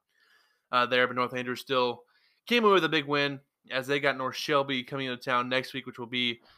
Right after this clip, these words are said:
the Missouri eight-man game of the week. I'll announce that once we have the official media poll out on Monday. That, that's where I'll be going, is North Andrew on Friday. So that's a two seventy-five. We'll go to the G R C now. Uh, the best game of the G R C was Worth County Albany. Worth County was up by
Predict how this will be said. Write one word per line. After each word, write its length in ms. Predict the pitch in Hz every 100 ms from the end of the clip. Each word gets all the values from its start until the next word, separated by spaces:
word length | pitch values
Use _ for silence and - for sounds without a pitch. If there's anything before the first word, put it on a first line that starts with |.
| _
the 100 | 139
Missouri 360 | 135 127 127 120
eight-man 280 | 117 123 117
game 220 | 120 120
of 80 | 113
the 40 |
week. 220 | 120 120
I'll 140 | 120 117
announce 280 | 117 117 -
that 200 | 120 113
once 240 | 120 -
we 60 | 120
have 160 | 117
the 80 | 110
official 320 | 117 127 120
media 240 | 120 123 120
poll 220 | - 117
out 100 | 113
on 140 | 117
Monday. 400 | 117 117 117 117
That, 160 | 113 104
that's 200 | 117 -
where 80 | 127
I'll 60 |
be 100 | 117
going, 360 | 113 113 113 110
is 160 | 107 110
North 180 | 117 107
Andrew 360 | 120 117 120 104
on 140 | 98 -
Friday. 440 | 139 135 135 131 - _ _ _ _ _ _ _ _ _ _ _
So 80 | 196
that's 100 | 208
a 40 |
two 140 | - 226
seventy-five. 500 | 214 185 170 170 170
We'll 80 | 175
go 60 |
to 120 | 180
the 60 | 143
G 240 | 131 180
R 160 | 175 165
C 320 | - - 190
now. 440 | 185 165 165 175 -
Uh, 220 | 123 131 131
the 80 |
best 220 | 131 170 175
game 220 | 185 208
of 80 | 160
the 40 |
G 120 | 160
R 120 | 165
C 280 | 151 - 180
was 160 | 165 131
Worth 220 | 143 165
County 260 | 180 165 143
Albany. 400 | 147 160 151 160
Worth 220 | 147 151
County 180 | 165 156
was 120 | 135
up 140 | 147
by 120 | 123